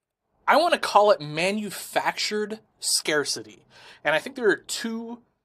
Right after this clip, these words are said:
reasons for manufactured scarcity. One, uh, I think companies like Ertl, and I'm, I'm not necessarily just picking on Ertl here. I don't want anybody to think that.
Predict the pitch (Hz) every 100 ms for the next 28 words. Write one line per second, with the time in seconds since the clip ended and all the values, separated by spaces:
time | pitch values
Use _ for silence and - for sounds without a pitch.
0 | _ _ _ _ _ _ - 151 170 143
1 | 135 117 - 147 135 131 151 156 147 143
2 | 143 - 127 - 113 110 - 98 _ _
3 | _ - 180 214 247 254 269 254 170 165
4 | 160 156 151 170 180 208 - _ _ _
5 | _ 180 170 160 - - 220 220 208 196
6 | 170 139 180 170 170 170 156 214 - 285
7 | 311 - - 196 185 196 185 147 - 175
8 | 151 127 131 117 113 120 165 151 143 135
9 | 131 135 139 127 117 120